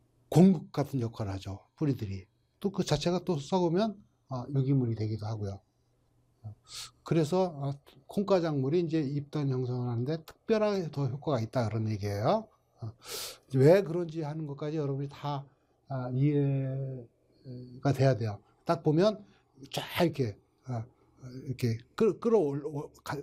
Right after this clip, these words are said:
끌어와줘야 되거든요, 얘기들이. 아, 그렇게 돼야 되는 건데,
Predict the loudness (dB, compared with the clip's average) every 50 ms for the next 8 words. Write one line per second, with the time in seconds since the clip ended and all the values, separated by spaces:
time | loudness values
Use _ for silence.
0 | -10 -8 _ 0 2 4 4 4 2 2 0 -2 -2 -2 -2 -2 -4 -6 -6 -6
1 | -6 -4 -4 -4 -4 -4 -4 -6 -6 -4 -4 -4 -4 -6 -8 _ _ -10 -10 -10
2 | -10 -12 -14 _ _ _ -20 -20 -20 -20 -18 -18 -18 -18 -18 -18 -18 -18 -20 -20
3 | -20 -20 -20 -20 _ _ _ _ _ _ _ _ _ _ _ _ _ _ _ -4
4 | 2 2 2 2 2 0 0 2 4 4 4 4 2 0 -2 -2 -2 0 0 0
5 | -2 0 2 2 2 2 2 -2